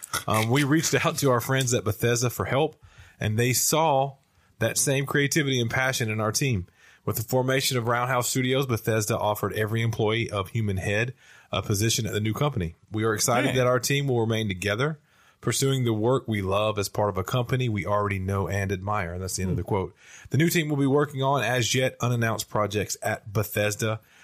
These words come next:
Speaker 1: and hopefully, um, whatever <laughs> they release is good for Bethesda."
Speaker 2: Yeah, right.
Speaker 1: 'Cause, you know,
Speaker 2: They, they need some good stuff.
Speaker 1: they're,
Speaker 2: But
Speaker 1: they're, they're not trending well right now.
Speaker 2: <laughs> No. But, you know, for all the crap they get, this, this is nice to read, right? Like, 'cause that doesn't happen every day. Like, you buy out a studio.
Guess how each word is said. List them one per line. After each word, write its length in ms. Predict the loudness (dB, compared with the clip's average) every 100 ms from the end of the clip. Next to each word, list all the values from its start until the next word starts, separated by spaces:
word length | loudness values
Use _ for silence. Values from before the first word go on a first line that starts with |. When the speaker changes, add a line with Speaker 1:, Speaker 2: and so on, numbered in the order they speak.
| -20 -8
Speaker 1:
and 140 | -6 -4
hopefully, 840 | 0 0 0 2 2 2 -2 -6 _ _ _ -6
um, 540 | -2 -2 -2 -4 -8 -2
whatever 300 | 0 2 2
<laughs> 160 | 0
they 40 | 0
release 360 | 0 0 0
is 100 | -2
good 200 | 0 0
for 100 | 0
Bethesda." 540 | -2 -4 -4 -6 -6 -12 _ _ -6
Speaker 2:
Yeah, 180 | -2 -2
right. 240 | -2 -2
Speaker 1:
'Cause, 140 | -2 -2
you 60 |
know, 100 | -2
Speaker 2:
They, 120 | -2 -2
they 180 | -4
need 180 | -2 -2
some 160 | -4 -6
good 160 | -6 -4
stuff. 100 | 0
Speaker 1:
they're, 120 | 2
Speaker 2:
But 100 | 2
Speaker 1:
they're, 120 | 0 -2
they're 120 | -4 0
not 200 | 0 0
trending 340 | 0 0 -2
well 220 | -2 -2
right 140 | -2 -2
now. 220 | -2 -4
Speaker 2:
<laughs> 60 | -4
No. 180 | -4 -2 -4 -10 -4
But, 260 | -2 -2 0
you 140 | 0
know, 300 | 2 0 -4 -12 -8
for 320 | -2 0 2
all 180 | 2 0
the 60 |
crap 320 | 0 -2 -2 -2
they 120 | -2
get, 300 | -2 -2 -4 -12
this, 580 | -6 -4 -2 -4 -6 -10 _ _ -4
this 160 | -2
is 160 | 0 -2
nice 240 | -2 -2
to 80 | -4
read, 240 | -6 -6 -6
right? 340 | -4 -4 -6 _ -6
Like, 220 | -4 -2
'cause 140 | -2
that 180 | 0 0
doesn't 240 | -2 -2 -6
happen 300 | -6 -8 -8
every 160 | -8
day. 180 | -6 -6
Like, 260 | -6 -8 -10
you 60 |
buy 380 | -6 -4 -2 -2
out 180 | -4 -4
a 60 | -4
studio. 600 | -4 -4 -4 -4 -4